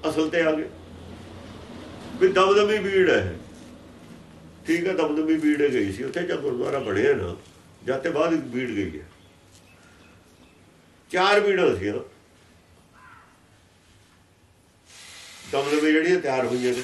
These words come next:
ਉਹਨਾਂ ਚੋਂ ਇੱਕ ਬੀੜ ਦੀ ਕਾਪੀ ਗਈ, ਉਹ ਇੱਕ ਬੀੜ ਉੱਥੇ ਗਈ ਹੋਈ ਹੈ, ਉਤਾਰਾ ਕਰਕੇ ਲੈ ਗਏ ਸੀ ਉਹਦਾ। ਉਹ ਬਾਬੇ ਦੀਪ ਸਿੰਘ ਮਿਲ ਗਿਆ, ਉਸ ਬਾਰੇ 'ਚ ਗਿਆ ਹੈ।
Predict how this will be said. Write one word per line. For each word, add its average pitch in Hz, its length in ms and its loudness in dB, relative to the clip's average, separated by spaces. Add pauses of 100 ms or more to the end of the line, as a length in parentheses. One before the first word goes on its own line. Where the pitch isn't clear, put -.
(800)
ਉਹਨਾਂ 202 200 -2
ਚੋਂ 190 120 0
ਇੱਕ 185 180 2
ਬੀੜ 156 280 0
ਦੀ 135 240 -12
ਕਾਪੀ 135 360 -8
ਗਈ, 120 140 -2 (120)
ਉਹ 123 120 -6
ਇੱਕ - 180 -12
ਬੀੜ 147 200 -2
ਉੱਥੇ 127 240 -6
ਗਈ 110 200 -8
ਹੋਈ 98 140 -6
ਹੈ, 85 140 -10 (420)
ਉਤਾਰਾ 170 340 4
ਕਰਕੇ 156 280 0
ਲੈ 120 160 0
ਗਏ 85 120 -8
ਸੀ - 120 -20 (1700)
ਉਹਦਾ। 110 200 -6 (2000)
ਉਹ - 60 -12
ਬਾਬੇ 220 280 4
ਦੀਪ 117 240 0
ਸਿੰਘ 151 120 -2
ਮਿਲ 156 220 0
ਗਿਆ, 147 240 -6 (2000)
ਉਸ 147 140 -4
ਬਾਰੇ 143 260 -2
'ਚ 123 40 -8
ਗਿਆ 104 220 -8
ਹੈ। 82 200 -18